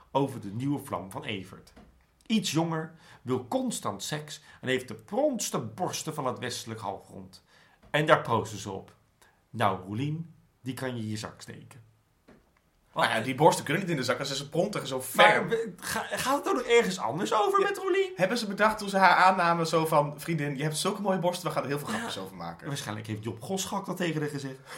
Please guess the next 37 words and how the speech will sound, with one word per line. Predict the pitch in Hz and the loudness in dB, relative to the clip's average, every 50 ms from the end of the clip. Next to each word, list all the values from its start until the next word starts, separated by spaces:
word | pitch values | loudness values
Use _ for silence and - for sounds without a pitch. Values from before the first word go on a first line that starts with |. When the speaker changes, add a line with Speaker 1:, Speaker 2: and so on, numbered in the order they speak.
| - - - - - - - - - - - | -16 -16 -18 -20 -20 -20 -20 -20 -18 -8 -4
Speaker 2:
<laughs> | 156 143 127 110 - 131 110 131 127 120 117 - 117 107 107 107 - - _ _ _ _ - _ _ - - _ _ _ - _ _ _ - | -2 -2 -2 -2 -4 -6 -4 -2 -2 -2 -2 -4 -8 -8 -8 -10 -12 -20 _ _ _ _ -20 _ _ -20 -20 _ _ _ -20 _ _ _ 4
Speaker 1:
Claire | 269 285 277 262 262 254 | 8 10 12 12 12 10
en | 170 143 143 | 8 6 4
Cheryl, | - - 185 175 139 139 139 151 - - 151 | 4 6 6 6 6 4 0 -2 -2 -6 -6
die | 135 160 175 | -4 2 4
allebei | 143 143 143 139 135 123 | 6 6 8 8 8 6
natuurlijk | 131 127 - 139 127 127 117 | 6 2 -2 -2 -2 2 2
bij | 120 120 120 | 2 2 4
Anouk | 147 185 202 - | 4 2 2 4
wat | - 135 117 | 2 0 2
hadden | 120 117 113 120 | 2 0 0 0
kunnen | 120 - 123 123 123 | 0 0 0 0 0
drinken, | 120 120 127 127 120 151 165 170 170 - - - - - | 0 -2 -2 -2 -2 0 -2 -2 -2 -4 -14 -18 -16 -6
zitten | - 214 220 214 220 175 | 0 0 2 4 4 4
in | 165 151 | 2 4
Claire's | - 185 202 214 208 165 - 175 135 - - | 4 8 10 10 10 10 8 6 6 8 10
keuken | 202 196 202 - 196 190 | 12 10 10 10 4 0
gezellig | 190 196 165 190 180 170 165 165 | 2 6 10 10 12 10 10 8
met | 160 156 156 | 4 2 2
z'n | 160 | 2
tweeën | 156 151 147 143 139 143 139 | 2 6 6 6 6 6 4
een | 131 | 4
wijntje | 131 117 127 131 113 147 151 | 2 0 0 0 -2 -2 0
te | 151 151 | 0 0
drinken | 143 143 143 147 143 139 139 151 139 - - - - - - | -2 0 0 -2 -2 0 2 2 2 0 -2 -8 -10 -6 2
en | - 175 170 | 4 4 4
praat | - - 151 135 - - | 6 6 6 6 6 4
Claire | - 165 170 170 165 | 6 6 8 8 8
haar | 156 127 120 | 6 4 2
mond | 117 120 113 110 - | 2 0 -2 -2 -4
voorbij | 123 113 113 110 113 117 | -2 2 4 4 6 6
over | 127 131 131 147 | 4 2 2 0
Cecile. | 143 170 165 - - 139 113 104 95 - - - - - - - 143 - - - - | 0 0 0 0 0 0 0 -2 -2 -4 -12 -16 -20 -20 -18 -16 -16 -16 -16 -10 0
Edwin | - 143 139 143 - 127 123 | 2 2 2 2 2 -4 -4
is | 123 113 - | -4 -6 -6
een | 123 113 107 101 95 95 - | -6 -6 -6 -6 -8 -10 -4
butch | - 196 175 - - - - - - | 2 2 2 2 2 -4 -8 -10 -10